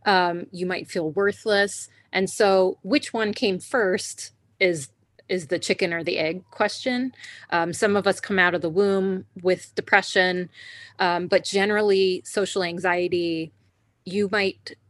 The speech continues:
have the brain structure for it, but it can also be created because of your environment. So for instance, I definitely came out of the womb depressed. I rem-, I remember being sad all the time as a kid, even though my life was pretty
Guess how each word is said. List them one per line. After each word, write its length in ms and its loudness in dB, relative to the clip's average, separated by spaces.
have 300 -2
the 80 -2
brain 340 -2
structure 640 -2
for 340 2
it, 260 0
but 400 4
it 120 -2
can 140 -6
also 300 -2
be 160 -2
created 600 -2
because 320 -6
of 140 -6
your 140 -4
environment. 760 -4
So 440 2
for 200 4
instance, 560 -2
I 260 2
definitely 380 -2
came 420 -6
out 140 2
of 140 -2
the 100 2
womb 260 -2
depressed. 460 -4
I 120 2
rem-, 260 0
I 60 2
remember 400 2
being 300 -4
sad 420 2
all 240 0
the 100 -4
time 460 -6
as 120 -2
a 60 -2
kid, 380 0
even 280 -2
though 200 0
my 140 -2
life 340 -2
was 160 -6
pretty 400 -4